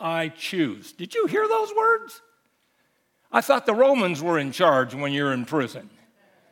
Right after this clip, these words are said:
You know, the Romans thought they were in charge, didn't they?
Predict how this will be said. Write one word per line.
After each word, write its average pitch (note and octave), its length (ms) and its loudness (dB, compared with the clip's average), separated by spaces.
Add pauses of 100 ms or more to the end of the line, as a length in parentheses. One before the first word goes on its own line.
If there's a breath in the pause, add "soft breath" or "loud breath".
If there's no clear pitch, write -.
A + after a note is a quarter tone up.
(280 soft breath)
You G3 100 -2
know, A3 260 2 (340)
the E3 140 0
Romans G3+ 400 4
thought D#4+ 300 4
they G3+ 100 4
were E3+ 160 4
in C#3+ 140 -2
charge, D#3+ 400 2
didn't F3+ 240 0
they? A2+ 260 -4